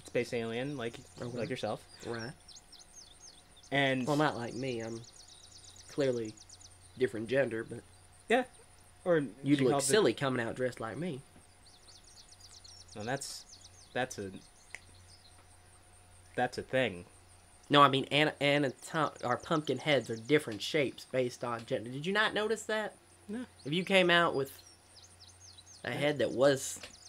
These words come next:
Speaker 2: round like mine, it would be weird.
Speaker 1: Fair enough, fair enough. But
Speaker 2: I mean, anyone can be anything they want, but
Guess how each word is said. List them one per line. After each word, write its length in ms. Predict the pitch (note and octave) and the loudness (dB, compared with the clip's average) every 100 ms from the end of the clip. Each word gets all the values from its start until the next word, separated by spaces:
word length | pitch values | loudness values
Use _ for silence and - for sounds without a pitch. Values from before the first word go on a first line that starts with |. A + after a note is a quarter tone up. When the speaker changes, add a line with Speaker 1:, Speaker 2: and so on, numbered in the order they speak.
| - | -14
Speaker 2:
round 380 | A#2 D3+ E3+ D#3 | 6 10 10 8
like 220 | D#3 D3+ | 2 0
mine, 240 | D3+ E3+ C3 | 0 0 0
it 100 | E2+ | -2
would 100 | B2 | -2
be 80 | C3 | 2
weird. 360 | D3+ F#2 G2+ - - - - | 2 2 -4 -12 -20 -16 -8
Speaker 1:
Fair 160 | G#3 | -4
enough, 240 | G#3+ F3+ - - | -4 -8 -12 -12
fair 120 | E3+ | -10
enough. 180 | C3 C3+ - - - - - - - | -10 -12 -18 -20 -20 -20 -20 -20 4
But 240 | F#3+ - - - C3 | 6 6 2 -12 -2
Speaker 2:
I 40 | |
mean, 140 | B2+ C#3 | 2 4
anyone 280 | F3 D#3 | 6 4
can 120 | C#3+ C#3+ | 0 0
be 180 | E3+ | 0
anything 400 | D3 B2 A#2+ D#3 | 2 0 0 -2
they 100 | B2+ | -2
want, 440 | A#2+ D#3+ C3+ G2+ - | -4 -2 -2 -4 -6
but 200 | G#2 | -8